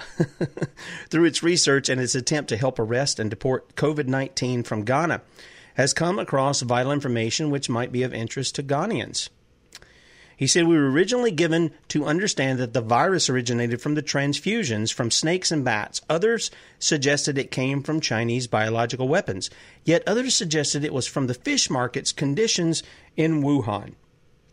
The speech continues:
But, be it as it may, the correct origin, which goes beyond these assertions, is left to the discretion of the individual."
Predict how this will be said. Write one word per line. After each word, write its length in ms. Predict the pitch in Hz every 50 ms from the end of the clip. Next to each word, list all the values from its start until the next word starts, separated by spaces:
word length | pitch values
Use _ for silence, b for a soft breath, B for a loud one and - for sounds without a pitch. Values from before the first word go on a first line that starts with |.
| - _ _ _ _ _ _ _ _ _ _ _ _ _ - - - - - _ _ _ _ _ _
But, 420 | 135 151 175 147 117 127 165 - - _ _ _ _ _ _ _ _ _ _ _ _ _ _ _ - - - _ _ _ -
be 200 | 139 131 131 143
it 80 | 151
as 180 | 170 190 175 214
it 100 | 233 226
may, 320 | 196 143 113 117 139 139 B B B B B B B B -
the 100 | 147 135
correct 340 | - 139 151 165 - -
origin, 440 | - 156 175 196 190 - - 139 117
which 160 | 120 120 -
goes 220 | - 147 147 131 113
beyond 420 | 113 123 120 120 123 135 147 151
these 160 | 151 151 135
assertions, 580 | 135 127 - - 135 135 131 - 135 120 113 -
is 200 | - - 120 120
left 220 | 120 127 127 -
to 80 | - 135
the 60 | 123
discretion 500 | 131 143 135 - - 104 110 - - 123
of 60 | 113
the 100 | 117 127
individual." 480 | 135 131 135 131 156 156 127 120 92 B